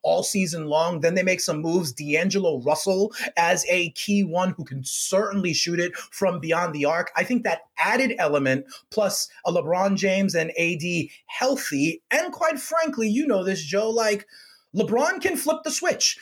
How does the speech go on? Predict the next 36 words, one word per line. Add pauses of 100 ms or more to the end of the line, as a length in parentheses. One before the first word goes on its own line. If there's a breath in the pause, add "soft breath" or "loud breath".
(140 loud breath)
And
now,
now (140)
all
of
a
sudden
it
matters (120)
to
LeBron,
right?
Now
all
of
a
sudden
these
things
are
important.
And (340 loud breath)
in
my
kind
of
the
way
I'm
gaming
it
out,
as
the
seven
seed,